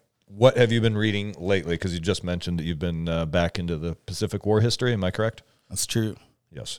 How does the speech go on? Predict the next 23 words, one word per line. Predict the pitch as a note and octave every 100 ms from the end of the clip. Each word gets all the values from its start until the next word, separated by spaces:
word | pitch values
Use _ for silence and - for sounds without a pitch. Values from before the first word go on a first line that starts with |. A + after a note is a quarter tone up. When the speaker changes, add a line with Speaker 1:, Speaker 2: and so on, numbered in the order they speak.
| -
Speaker 2:
Because | G2 A#2+ F#2+
it's | F2
happening | F#2 F2 - F2 F2+
again. | F2 F2 G#2 G2 - _ -
Speaker 1:
Yeah. | D#2 - - - - _ -
Speaker 2:
And | C3+ C3 A2 A2 -
I | A#2+
think | - C#3 C3+
about | D3+ B2+ B2+ A#2
it | -
because | - G#2+ - A2+ G#2+ G2+ F2+ - -
I | G#2 G#2
think | - A2 G#2
of | A2 F#2+
where | G2 G2+
Japan | G2 F2+ - G#2 G#2+ A2
is | A2+ A2+ B2+ - - - _
right | F#2 G2 G#2 A2+ -
off | G2 F#2 G#2
the | -
coast | - A2 F#2+ F2+ -
of | D#2+ -
China, | - F#2 F2+ E2 -